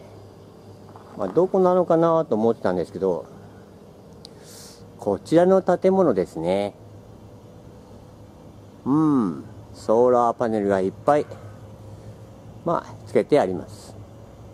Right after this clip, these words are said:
まあ、こちらでね、まあ、太陽光発電、まあ、ソーラー発電はされてたんですね。はい。そんなわけでね、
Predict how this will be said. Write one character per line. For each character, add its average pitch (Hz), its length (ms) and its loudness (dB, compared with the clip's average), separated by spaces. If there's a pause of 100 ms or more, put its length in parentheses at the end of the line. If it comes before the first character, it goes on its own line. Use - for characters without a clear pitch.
(920)
ま - 80 -4
あ、 - 40 -2
こ - 180 -2
ち - 100 2
ら 202 100 6
で 208 120 4
ね、 214 220 2 (200)
ま 123 120 -8
あ、 - 60 -14 (120)
太 127 220 0
陽 135 220 4
光 139 220 2
発 147 280 -2
電、 90 160 -2 (1500)
ま 95 80 -4
あ、 90 40 -8
ソ 120 220 4
ー - 40 6
ラ 127 160 2
ー - 20 -20
発 147 200 -2
電 127 140 4
は 90 80 0
さ 95 120 -4
れ 92 60 0
て - 80 -14
た 123 100 2
ん 120 40 0
で 98 80 -2
す 92 120 -8
ね。 95 300 -2 (1900)
は 117 100 2
い。 - 80 -2 (380)
そ - 180 -2
ん 170 100 2
な 185 100 4
わ 196 80 0
け 127 100 -2
で 98 100 0
ね、 120 200 0